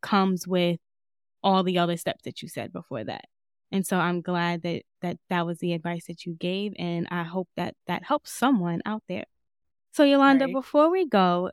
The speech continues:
Speaker 1: and wrap up, can you please let everyone know where they can find you online?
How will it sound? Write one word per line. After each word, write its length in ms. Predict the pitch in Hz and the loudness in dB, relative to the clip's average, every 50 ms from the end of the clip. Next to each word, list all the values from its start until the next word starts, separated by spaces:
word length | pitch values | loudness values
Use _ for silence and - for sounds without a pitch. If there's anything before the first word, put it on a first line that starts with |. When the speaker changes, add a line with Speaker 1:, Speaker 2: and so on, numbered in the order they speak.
| - - | -8 -8
Speaker 1:
and 140 | - 190 185 | -6 -4 -2
wrap 220 | 190 185 185 180 - | -2 -4 -4 -6 -6
up, 220 | 185 180 160 - - | -6 -6 -6 -6 -8
can 160 | - 254 247 | -8 -6 -4
you 100 | 262 285 | -4 -6
please 360 | 285 - 330 330 339 330 - - | -6 -4 0 0 0 0 0 0
let 300 | 220 214 208 214 - - - _ _ | 0 0 2 0 0 -4 -6 _ _
everyone 420 | 196 202 190 196 196 196 190 185 180 | 0 2 2 2 2 2 2 2 4
know 180 | 175 175 175 170 | 4 2 2 2
where 180 | 165 175 175 | 0 0 0
they 120 | 165 170 165 | 0 0 -2
can 200 | - 180 175 - | 0 -2 -2 -2
find 260 | - 170 165 165 160 | -2 -2 -2 -2 -2
you 80 | 175 - | -4 -6
online? 460 | - 165 170 170 175 190 214 - | -6 -6 -6 -6 -6 -6 -6 -8